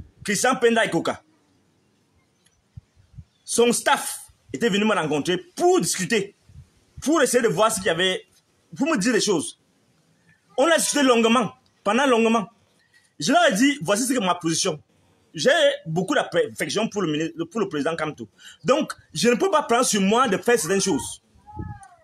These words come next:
Mais ce que je vais faire, c'est que je vais lancer comme une bouteille à la mer pour que on s-, pour que les gens réfléchissent, pour que les gens voient peut-être que les choses ne vont pas. Dès que j'ai dit un soir que pourquoi, euh, Christian Penda et Koka dit ceci,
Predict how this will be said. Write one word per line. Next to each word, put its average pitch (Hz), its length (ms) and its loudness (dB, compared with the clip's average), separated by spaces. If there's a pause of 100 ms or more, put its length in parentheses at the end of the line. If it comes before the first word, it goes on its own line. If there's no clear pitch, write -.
(200)
Mais 233 180 2
ce 285 120 -2
que 392 140 2
je 226 60 2
vais 277 80 4
faire, 208 440 2
c'est 190 200 -6
que 247 100 4 (340)
je 170 140 -2
vais 339 160 2
lancer 254 340 0
comme 269 200 2
une 254 260 2
bouteille 185 240 0
à 233 40 4
la 180 100 4
mer 190 280 0 (280)
pour 349 180 -2
que 392 100 0 (220)
on - 20 0
s-, - 240 -6 (180)
pour 254 100 -2
que 370 100 0
les 277 80 2
gens 285 140 4
réfléchissent, 233 640 0 (420)
pour 233 100 -2
que 370 80 0
les 320 60 2
gens 294 140 2
voient 240 200 2
peut-être 226 200 2
que 285 60 -2
les 269 80 2
choses 247 300 0 (160)
ne 190 120 -2
vont 226 180 2
pas. - 260 -6 (560)
Dès 139 260 0
que 359 120 0
j'ai 233 200 4
dit 175 200 0
un 220 120 2
soir 175 440 0 (320)
que 226 80 2
pourquoi, 240 480 0 (360)
euh, 175 240 0 (200)
Christian 262 360 0
Penda 240 320 2
et 175 40 -2
Koka 170 280 0
dit 180 120 -6
ceci, 190 360 -4